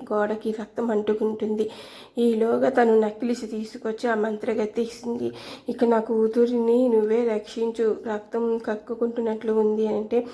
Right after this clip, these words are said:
"నువ్వు బయటికి వెళ్ళిపో, డోర్ వేయు" అనేసి అంటుంది. సరే అనేసి, "నువ్వు ఎంత ఇదిగా అడిచినా సరే నువ్వు బయటికి రాకు" అని చెప్తాయి.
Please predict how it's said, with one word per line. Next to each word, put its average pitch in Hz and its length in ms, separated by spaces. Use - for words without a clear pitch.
"నువ్వు 233 240
బయటికి 226 480
వెళ్ళిపో, 220 440
డోర్ 226 240
వేయు" 220 380
అనేసి 220 440
అంటుంది. 226 480
సరే 233 300
అనేసి, 240 340
"నువ్వు 233 400
ఎంత 220 400
ఇదిగా 233 260
అడిచినా 226 420
సరే 240 260
నువ్వు 254 180
బయటికి 214 400
రాకు" 214 400
అని 226 120
చెప్తాయి. - 480